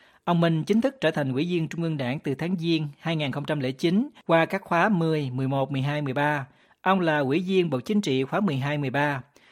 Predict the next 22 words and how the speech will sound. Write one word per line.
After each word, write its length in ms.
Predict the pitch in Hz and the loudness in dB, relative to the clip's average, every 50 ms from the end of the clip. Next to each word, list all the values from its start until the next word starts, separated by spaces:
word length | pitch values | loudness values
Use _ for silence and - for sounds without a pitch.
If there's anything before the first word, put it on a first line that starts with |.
| _ _ _ _ | _ _ _ _
Ông 300 | - 190 196 202 196 156 | 4 4 6 6 4 4
giữ 100 | 143 147 | 2 0
chức 220 | 147 - 240 262 - | 0 0 -2 -2 0
Phó 140 | - 196 - | 0 0 2
Thủ 160 | - 151 135 | 2 -2 -2
tướng 240 | - 175 190 254 254 | 0 0 0 0 0
Thường 220 | - 160 139 131 120 - | -2 -2 -2 -2 -4 -4
trực 260 | - 143 135 - - | -4 -2 -2 -2 -2
Chính 120 | 214 214 | -4 -4
phủ 320 | 220 - - 131 123 151 185 | -4 -2 -4 -2 -2 -2 -4
từ 140 | - 147 123 | -4 -4 -4
tháng 200 | 160 170 196 196 | -2 -4 -4 -4
tư 360 | - - 170 165 160 151 143 143 | -2 -2 0 0 0 0 -2 -4
hai 180 | 165 170 165 151 | -4 -4 -4 -2
nghìn 220 | 147 135 131 123 | -2 -4 -4 -4
không 200 | 120 151 156 143 | -4 -6 -6 -4
trăm 140 | - 156 147 | -4 -4 -4
hai 100 | 151 156 | -2 -2
mươi 80 | 147 | -2
mốt 180 | 147 170 208 208 | 0 0 0 0
đến 200 | 170 175 196 202 | 0 2 2 2
nay, 280 | 175 160 156 147 135 | 2 2 2 0 -2